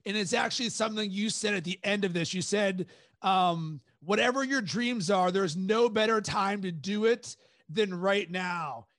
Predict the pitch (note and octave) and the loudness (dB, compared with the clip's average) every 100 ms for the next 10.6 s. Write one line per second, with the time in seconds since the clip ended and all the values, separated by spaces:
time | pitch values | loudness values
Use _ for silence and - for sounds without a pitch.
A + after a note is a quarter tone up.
0 | - E3+ - G#3 A3+ A#3+ A3+ A#3+ A#3 G#3+ | -8 -8 -2 2 2 0 -6 -6 -4 -2
1 | F#3+ G#3+ G#3+ G#3+ - - - F#3+ F3+ G3+ | -2 0 0 -2 -6 -16 -6 -4 -2 0
2 | A3 G3 D3 G#3 E3+ F3 F#3 F3+ F3 G3 | 2 2 -2 -8 -8 -6 -2 -2 -2 -2
3 | G#3 F#3 F#3 F#3 G#3 A#3 A#3+ B3+ B3 A3 | -2 -2 -2 0 2 2 0 -2 0 -2
4 | F3+ F#3+ F3+ D3 D#3 F#3+ A3+ A#3 A#3+ - | 0 -2 -2 -6 -6 -2 0 0 -2 -4
5 | E3+ C3 A3+ A3+ A3 F3+ F3+ E3 G#3 F#3 | -8 -4 0 0 -2 -4 -2 -2 -4 -4
6 | G#3 F#3 D3+ G#3 F3 F3 - - A3 E3+ | -6 -8 -4 -4 -4 -6 -4 -2 0 -2
7 | - - _ _ _ - G#3+ G#3 F#3+ F3+ | -6 -16 _ _ _ -6 0 2 4 2
8 | F3+ - _ - F#3 D#3+ F#3 C4 B3 - | 0 -6 _ -4 -2 -2 -2 -2 -2 0
9 | B3 A#3+ A3+ G3+ G#3 G3 A#3+ G3+ G#3 G#3+ | 0 2 0 0 0 0 0 0 -2 -2
10 | G3 E3+ A3+ A#3 G3+ C#3 | -4 -4 -2 0 0 -2